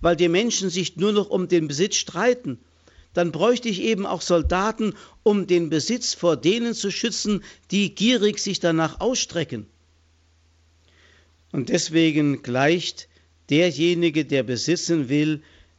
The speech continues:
dem von Goethe besungenen Knaben, der das Röslein brechen wollte und sich dabei bitterst verletzt hat.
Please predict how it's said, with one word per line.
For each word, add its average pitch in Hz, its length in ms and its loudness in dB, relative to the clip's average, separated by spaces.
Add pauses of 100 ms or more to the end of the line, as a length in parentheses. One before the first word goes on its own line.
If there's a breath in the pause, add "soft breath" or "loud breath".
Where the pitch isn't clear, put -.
dem 156 640 2 (240)
von 127 300 -2
Goethe 156 360 2
besungenen 139 680 0
Knaben, 135 600 -2 (320 loud breath)
der 135 100 0
das 120 300 0
Röslein 139 640 0
brechen 165 640 -4
wollte 147 520 0 (380 soft breath)
und 147 220 2
sich 135 260 -4
dabei 120 460 0
bitterst 143 680 -6
verletzt 117 600 -6
hat. - 280 -16